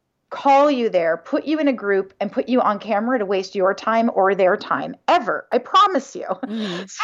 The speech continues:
Speaker 1: So,
Speaker 2: <laughs>
Speaker 1: and, and we are covering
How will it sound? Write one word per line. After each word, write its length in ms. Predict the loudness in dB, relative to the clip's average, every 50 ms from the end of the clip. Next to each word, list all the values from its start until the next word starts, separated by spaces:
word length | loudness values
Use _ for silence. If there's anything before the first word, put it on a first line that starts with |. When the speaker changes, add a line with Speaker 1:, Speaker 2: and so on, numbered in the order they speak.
| -4 0
Speaker 1:
So, 240 | 2 2 2 2 0 -4 -14 -18
Speaker 2:
<laughs> 1040 | -18 -14 -8 -6 -6 -6 -4 -4 -6 -6 -6 -10 -12 -12 -12 -14 -12 -10 -8 -4 -2 0
Speaker 1:
and, 220 | 0 0 -2 -4 -10 _ _ _ -4
and 500 | -2 0 2 2 2 2 2 0 0 -2 -4 -6 -8
we 240 | -4 -2 0 0
are 260 | 2 2 2 2 0 -2
covering 880 | -6 -10 -4 -2 -2 0 0 -2 -4 -4 -4 -6 -6 -8 -10 -14